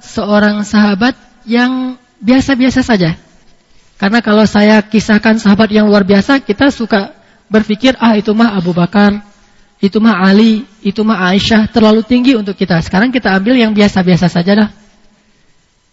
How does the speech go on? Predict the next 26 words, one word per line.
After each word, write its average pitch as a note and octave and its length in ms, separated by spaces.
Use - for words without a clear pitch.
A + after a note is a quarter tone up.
Sahabat G3 440
yang A#3 280
kalau G3 280
kita G#3 280
lihat A3 320
di G3+ 40
antara G3+ 280
para G#3 240
sahabat, G#3 400
dia B3 160
bukan G#3+ 320
yang G3+ 200
paling G3 240
terkenal, A3+ 560
bukan A#3 360
yang A3+ 200
paling A3+ 320
soleh, B3+ 320
bukan A#3+ 320
yang A#3+ 160
paling A#3 240
banyak A3 240
amalnya, A#3 600
tetapi E4 400
dia D#4 240
disebutkan E4+ 800